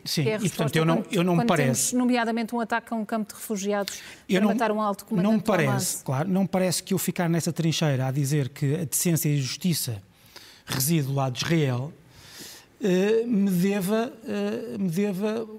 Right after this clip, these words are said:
Speaker 1: colocar uma venda nos olhos relativamente àquilo que se está a passar. E aquilo que se está a passar é absolutamente indecente, injusto para o povo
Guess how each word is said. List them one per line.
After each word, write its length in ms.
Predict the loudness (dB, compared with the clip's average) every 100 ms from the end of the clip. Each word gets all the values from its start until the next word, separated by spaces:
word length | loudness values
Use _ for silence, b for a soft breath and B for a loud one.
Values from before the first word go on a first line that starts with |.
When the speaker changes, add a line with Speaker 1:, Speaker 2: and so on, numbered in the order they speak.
| -10
Speaker 1:
colocar 340 | -4 -2 0 0
uma 140 | 2
venda 240 | 2 2 0
nos 160 | 0
olhos 240 | 0 -2 -4
relativamente 380 | -6 -4 -4
àquilo 180 | -4 -4
que 80 | -4
se 60 | -4
está 100 | -4
a 20 |
passar. 300 | -4 -4 -4
E 40 |
aquilo 140 | -4 -6
que 80 | -6
se 60 |
está 100 | -8
a 20 |
passar 400 | -8 -8 -6 -6 -8 -6
é 160 | -6 -6 -14 _ _ _ _ _ -8
absolutamente 960 | -6 -4 -4 -4 -2 -2 0 -2 -6 -12 -10 -4
indecente, 560 | -2 0 -2 -4 -8 -18 -20 -20 -14 -2
injusto 600 | 0 2 2 0 -4 -18 b b _ -4
para 140 | -2
o 60 | -2
povo 420 | -2 -2 -2